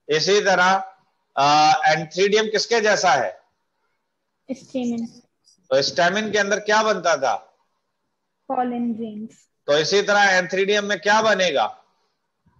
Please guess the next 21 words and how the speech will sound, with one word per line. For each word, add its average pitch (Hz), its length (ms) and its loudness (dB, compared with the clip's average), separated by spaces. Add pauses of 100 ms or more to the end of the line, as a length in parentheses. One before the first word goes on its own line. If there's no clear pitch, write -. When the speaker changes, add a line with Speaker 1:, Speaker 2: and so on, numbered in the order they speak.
(140)
Speaker 1:
तो - 260 -10
इसमें 160 300 -6
बनेगा 180 420 0
basically, 151 640 -2 (680)
that 127 160 2
is 147 140 2
a 151 300 4 (220)
male 143 440 -2
gamete। 110 500 -8 (220)
क्या 143 160 0
बनेगा? 185 600 -2 (960)
Speaker 2:
Male 247 240 -2 (100)
gamete। 202 720 -14 (340)
Speaker 1:
तो 127 120 -2
that 135 200 0
is 147 220 -2
male 156 300 0
gamete। 110 420 -6 (180)
तो 143 80 -2
इसका 190 280 -2
मतलब, 170 600 -4